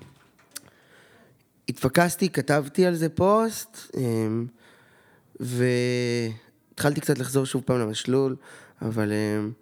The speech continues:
כן, זה היה קשה, כי אני, לא היו לי חרדות בחיים. כאילו, לא היה לי כזה דבר. היה לי איזה... ביטחון עצמי לא ברור.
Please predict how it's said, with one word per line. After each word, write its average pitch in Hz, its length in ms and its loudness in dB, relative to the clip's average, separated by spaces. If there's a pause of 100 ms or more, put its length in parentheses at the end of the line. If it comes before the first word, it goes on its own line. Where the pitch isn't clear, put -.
(840)
כן, 185 220 4
זה 147 60 -2
היה 143 220 0
קשה, 208 340 2 (100)
כי 127 680 0 (920)
אני, 151 460 2 (260)
לא 160 120 6
היו 214 140 6
לי 220 80 -4
חרדות 175 400 0
בחיים. 156 560 0 (1080)
כאילו, 113 580 0
לא 135 80 -2
היה 165 280 0
לי 165 100 0
כזה 147 360 2
דבר. 127 420 -2 (520)
היה 131 120 2
לי 143 220 2
איזה... 120 240 -2 (2000)
ביטחון 156 420 2
עצמי 185 280 2
לא 175 100 2
ברור. 160 540 0